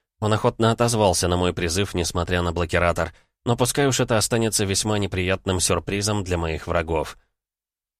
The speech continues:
"Прибор, поди, весь день на тебе испытывали", прошептал я, когда Егор снимал с меня браслет. "Заткнись, а то я не поленюсь сбегать в музей и принести тебе вожделенный стул", процедил Егор, размыкая концы браслета и позволяя деактивированной игрушке упасть ко мне на колени.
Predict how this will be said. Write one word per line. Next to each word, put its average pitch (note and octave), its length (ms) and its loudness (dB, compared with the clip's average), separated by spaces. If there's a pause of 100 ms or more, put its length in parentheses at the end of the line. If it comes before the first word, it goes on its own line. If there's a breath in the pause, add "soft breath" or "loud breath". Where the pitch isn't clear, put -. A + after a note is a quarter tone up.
"Прибор, G#2+ 300 0
поди, A#2+ 240 -2
весь A2+ 220 -2
день A#2+ 180 0
на B2+ 140 0
тебе A2 260 0
испытывали", D#2 560 -4 (160)
прошептал F2 480 -2
я, F2+ 180 -2
когда E2+ 260 -4
Егор E2+ 280 -2
снимал E2 360 0
с - 100 -4
меня E2 220 -4
браслет. D#2+ 500 -2 (500)
"Заткнись, F2 640 -2
а E2+ 60 -4
то F#2 100 -4
я F2 60 -2
не F2+ 100 -4
поленюсь F#2 400 0
сбегать F2 440 -4
в F2+ 40 -8
музей F2+ 400 -2
и - 20 -8
принести E2+ 460 -4
тебе F#2+ 220 -4
вожделенный F2 600 -4
стул", D2+ 440 -4 (500)
процедил F#2+ 480 0
Егор, F#2 360 -2
размыкая F2+ 600 0
концы F2+ 300 -2
браслета F2+ 540 -2 (300 soft breath)
и G2+ 60 -6
позволяя A2 460 2
деактивированной G2 800 2
игрушке A2 420 -2
упасть A#2 380 -4
ко G#2 120 2
мне F2+ 160 2
на E2+ 100 0
колени. D#2 540 -2